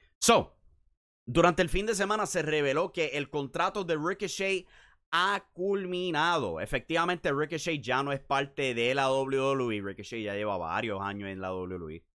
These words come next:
Ha sido campeón norteamericano de N X T, el primer campeón norteamericano de N X T.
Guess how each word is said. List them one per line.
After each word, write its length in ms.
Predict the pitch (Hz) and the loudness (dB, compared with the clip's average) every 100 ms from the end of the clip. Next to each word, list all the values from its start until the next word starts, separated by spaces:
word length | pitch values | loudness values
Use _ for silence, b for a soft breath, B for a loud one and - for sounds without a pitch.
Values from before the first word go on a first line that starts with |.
| _ _ _ _ - | _ _ _ _ -4
Ha 60 | |
sido 320 | 160 202 196 | -4 -2 -2
campeón 520 | 190 165 143 156 151 156 | 0 -2 0 0 0 0
norteamericano 800 | 156 - 147 139 123 131 139 131 | -4 -2 -2 0 0 0 0 0
de 100 | 127 | 0
N 140 | 123 | -2
X 160 | 120 - | -6 -8
T, 200 | 117 117 | -6 -4
el 140 | 123 | -6
primer 560 | - 131 123 170 139 - | -6 -4 0 0 0 -4
campeón 400 | 120 110 117 113 | -6 -4 -4 -4
norteamericano 680 | 113 - 107 104 104 104 | -6 -6 -6 -4 -4 -4
de 120 | 104 98 | -4 -4
N 120 | 101 | -6
X 160 | - | -8
T. 160 | - | -14